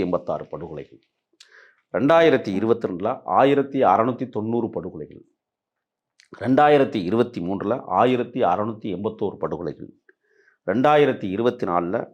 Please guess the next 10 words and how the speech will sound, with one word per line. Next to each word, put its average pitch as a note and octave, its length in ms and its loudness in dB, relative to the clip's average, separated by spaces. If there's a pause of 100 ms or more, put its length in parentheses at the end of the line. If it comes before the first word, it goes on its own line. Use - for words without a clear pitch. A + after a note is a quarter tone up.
(580)
ஆயிரத்தி A2+ 520 2
ஐநூத்தி A#2+ 600 -2
நாப்பது F#2 360 -6
படுகொலைகள், E2+ 540 -6 (440)
ரெண்டாயிரத்தி A#2+ 720 2
இருபத்தஞ்சுல G#2 640 -4
ஆயிரத்தி A#2 640 0
அறுநூத்தி G#2 500 -2
பன்னிரெண்டு G2+ 420 -6
படுகொலைகள், D#2 560 -12